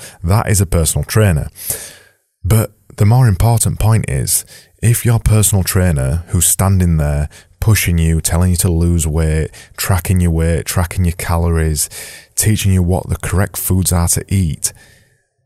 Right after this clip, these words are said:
what would you think if that person giving you all that advice was fat? They was clearly out of shape. They clearly didn't take their own advice.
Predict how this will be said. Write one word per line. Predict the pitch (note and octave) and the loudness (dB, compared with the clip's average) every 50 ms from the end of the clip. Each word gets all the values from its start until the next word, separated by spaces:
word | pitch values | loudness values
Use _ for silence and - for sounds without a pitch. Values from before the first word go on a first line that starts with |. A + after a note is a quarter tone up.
| _ - | _ -6
what | - F#2+ A2+ B2+ | -2 0 0 2
would | A#2+ C3 B2 B2 | 2 2 2 4
you | C3+ A#2+ | 2 2
think | G#2+ - - - G#2+ E2+ D2 C#2 - - - | 2 2 2 2 2 2 2 -2 -4 -6 -4
if | D#2+ D#2+ - | -4 -4 -2
that | - D#2+ D#2+ F#2+ F2 - - - - | -2 -2 -2 -2 -2 -4 -6 -4 0
person | - G#2+ G#2 G2+ F2 - - - - - - - _ - F2+ | 2 2 4 2 2 0 -2 -4 -4 -6 -8 -10 _ -12 -4
giving | - F#2+ E2+ F2+ E2+ | -2 0 2 2 2
you | E2+ E2 D#2+ | 2 2 2
all | F2+ G2 G2 | 2 2 2
that | F2 - - | 0 0 -2
advice | F2+ D2+ - E2+ E2 D2+ C#2 - - - - - - _ _ _ _ - | -2 -2 0 0 0 0 0 -2 -4 -6 -8 -10 -10 _ _ _ _ -4
was | D#2+ D#2+ - | -2 -2 -2
fat? | - - - F#2 D2+ - - - - - - - - - - _ - | -4 -2 -2 -4 -4 -4 -10 -10 -12 -12 -12 -12 -20 -20 -18 _ -2
They | G#2+ G2 | 0 2
was | F#2+ F#2+ - | 2 2 0
clearly | - - - - G#2+ G#2+ G#2+ G#2+ G2+ G2 F#2+ F2+ E2+ E2 - - - _ _ _ | -2 -2 -2 0 2 4 4 4 4 2 2 0 0 -2 -6 -14 -20 _ _ _
out | - F#2 G2+ G2+ F#2+ - | -2 0 2 2 2 2
of | G#2+ - | 0 0
shape. | - - - D#2+ D#2+ D#2+ D#2+ - - - - - - - - | -2 -2 -2 0 0 0 0 -2 -4 -8 -10 -10 -20 -14 -6
They | - E2 | -6 -6
clearly | - - - - A2 G#2+ G#2 F#2 F#2 E2+ E2 - - - - - _ _ _ - - | -4 -4 -2 0 2 2 2 2 2 0 0 -2 -6 -16 -20 -20 _ _ _ -8 -4
didn't | D#2+ G2+ G#2 G2 A2 G#2+ - - | 0 2 2 4 2 2 0 -2
take | - - F#2+ F2+ E2+ - - | -2 0 2 0 0 0 0
their | - F2 F2 F2+ | 0 2 2 4
own | F2+ F2 E2 E2 | 4 2 2 2
advice. | D#2+ D2+ C#2+ C2+ E2+ F2 E2+ C#2+ - - - - - - - | 0 0 0 0 0 0 0 -2 -4 -6 -6 -4 -4 -6 -6